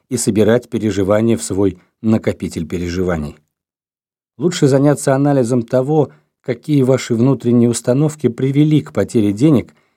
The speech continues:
и не совершать этих ошибок в будущем. В сетевом бизнесе всё не так. Приобретение товара и подписание контракта всего лишь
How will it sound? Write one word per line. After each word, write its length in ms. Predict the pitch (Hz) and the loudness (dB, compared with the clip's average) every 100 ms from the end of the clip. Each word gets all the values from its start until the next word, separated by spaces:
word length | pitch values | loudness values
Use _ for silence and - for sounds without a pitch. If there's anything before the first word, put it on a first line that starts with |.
| _ - | _ -2
и 60 | |
не 160 | 170 135 | 0 0
совершать 560 | - 104 107 - 117 110 | 0 -2 0 0 0 -2
этих 300 | 95 101 101 | -8 -8 -8
ошибок 500 | - 95 85 82 _ - | -8 -8 -8 -12 _ -16
в 120 | 95 | -12
будущем. 520 | 90 85 82 - 73 _ _ _ _ _ _ _ _ _ _ _ _ _ - | -8 -8 -10 -12 -16 _ _ _ _ _ _ _ _ _ _ _ _ _ -8
В 60 | |
сетевом 420 | - 113 131 135 | -4 0 2 2
бизнесе 380 | 120 156 131 - | 2 0 0 -4
всё 160 | - 120 | -2 2
не 140 | 113 | 2
так. 360 | 110 85 - - _ _ _ _ _ _ _ _ - | 0 -6 -8 -20 _ _ _ _ _ _ _ _ -2
Приобретение 560 | 120 131 131 151 147 | 0 2 2 4 2
товара 440 | 135 135 156 143 113 | 2 0 2 2 0
и 160 | - | -4
подписание 580 | - - 120 - 127 117 | -8 -4 -4 0 2 2
контракта 500 | 120 117 147 156 127 | 0 -2 -2 -4 -6
всего 280 | - 120 143 | -2 2 2
лишь 260 | 135 - | 2 -2